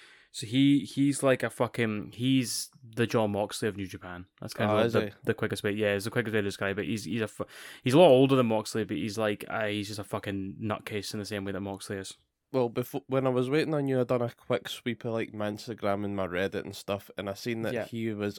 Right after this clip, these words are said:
Speaker 2: out for dinner with Lance Archer, and Lance Archer was just
Speaker 1: Right.
Speaker 2: like, take, just, like, taking a selfie, but not, not like a promo one, just like a two mates out at dinner.
Speaker 1: Yeah.
Speaker 2: And the boy looked so casual. He had, like, a hat on or something,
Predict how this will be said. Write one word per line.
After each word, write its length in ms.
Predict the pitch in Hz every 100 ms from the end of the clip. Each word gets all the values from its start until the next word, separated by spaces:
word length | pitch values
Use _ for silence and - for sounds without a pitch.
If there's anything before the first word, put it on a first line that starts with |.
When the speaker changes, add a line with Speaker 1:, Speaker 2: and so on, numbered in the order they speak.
| -
Speaker 2:
out 200 | 104 76
for 160 | -
dinner 320 | 104 107 107 104
with 260 | 107 104 -
Lance 340 | 101 104 -
Archer, 440 | 110 - - 117 - _ _ _ _ _ _ -
and 120 | 120
Lance 240 | 139 147 120
Archer 260 | 104 123
was 100 | 110
just 180 | - 110
Speaker 1:
Right. 260 | 113 151 131
Speaker 2:
like, 80 | 120
take, 160 | 101 - -
just, 260 | 113 - 110
like, 200 | - -
taking 340 | 123 110 101
a 40 |
selfie, 720 | 107 - 104 107 - 104 104 -
but 120 | - 110
not, 240 | 123 -
not 220 | 120 -
like 180 | 131 113
a 100 | 107
promo 580 | - - 110 120 131 127
one, 180 | 135 123
just 180 | 113
like 160 | 120 113
a 140 | 107 - -
two 280 | - 110 107
mates 460 | 107 107 - - - 110
out 240 | 110 104
at 120 | 107
dinner. 300 | 107 110 120 - _ _ _ _ _ -
Speaker 1:
Yeah. 220 | 131 117 _ _ _ -
Speaker 2:
And 140 | 107
the 80 | 101
boy 300 | 107 107 98 104 -
looked 220 | 110 -
so 300 | - 107 104
casual. 460 | - 107 107 113 110
He 60 |
had, 140 | 123 123
like, 220 | 127 123
a 100 | 104
hat 400 | - - 110 104
on 220 | 113 117
or 80 | 113
something, 560 | - 110 117 120 110